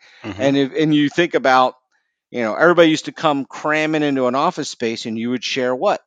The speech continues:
Speaker 2: A single pipe to the internet, or maybe double pipes if you were lucky enough,
Speaker 1: Yeah.
Speaker 2: right?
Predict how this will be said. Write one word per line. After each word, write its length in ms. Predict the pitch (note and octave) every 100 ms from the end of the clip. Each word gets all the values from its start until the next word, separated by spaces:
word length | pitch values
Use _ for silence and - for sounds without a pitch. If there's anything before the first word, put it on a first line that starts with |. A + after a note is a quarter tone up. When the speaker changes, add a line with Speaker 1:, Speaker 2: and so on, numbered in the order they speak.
| _
Speaker 2:
A 100 | A2+
single 360 | G#2+ C#3+ C3+ C3
pipe 320 | - B2+ A#2+
to 100 | -
the 180 | A#2 A2+
internet, 380 | C3 G#2 D#2 - _ _ _
or 140 | - A#2+
maybe 260 | C#3 C#3+
double 340 | B2+ C3+ C#3+ C#3
pipes 500 | B2 A2+ A2+ - -
if 120 | A2
you 100 | A#2
were 80 | G#2+
lucky 320 | A#2 A#2 - G2
enough, 280 | E2+ D#2+
Speaker 1:
Yeah. 200 | G2 F2+
Speaker 2:
right? 220 | G2+ G2+